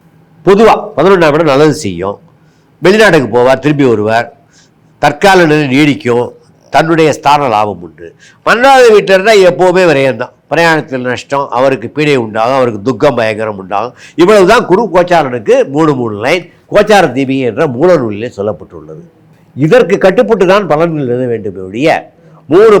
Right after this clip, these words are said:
பக்கத்துக்கு, நாலு பக்கத்துக்கு குரு பயிற்சிக்கு புஸ்தகத்தை பலனை போட்டு ஒவ்வொருத்தரையும் படிக்க வைத்தா யாரு படிக்கிறாங்க? பிரட்டி பார்த்து தூக்கி போட்டு போவாங்க. ஒவ்வொரு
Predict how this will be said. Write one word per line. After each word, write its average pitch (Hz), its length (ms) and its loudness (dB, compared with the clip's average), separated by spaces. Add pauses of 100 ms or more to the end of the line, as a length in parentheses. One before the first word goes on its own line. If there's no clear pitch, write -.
பக்கத்துக்கு, 202 400 -2 (120)
நாலு 185 300 2
பக்கத்துக்கு 175 460 -4
குரு 175 120 2
பயிற்சிக்கு 123 440 -4 (260)
புஸ்தகத்தை 151 460 0
பலனை 160 260 2
போட்டு 120 360 -4
ஒவ்வொருத்தரையும் 151 460 0
படிக்க 139 260 -4
வைத்தா 143 240 -4
யாரு 196 240 4
படிக்கிறாங்க? 120 380 -4 (460)
பிரட்டி 214 280 2
பார்த்து 196 220 2
தூக்கி 202 200 0
போட்டு 143 220 0
போவாங்க. 107 260 -2 (380)
ஒவ்வொரு 175 360 2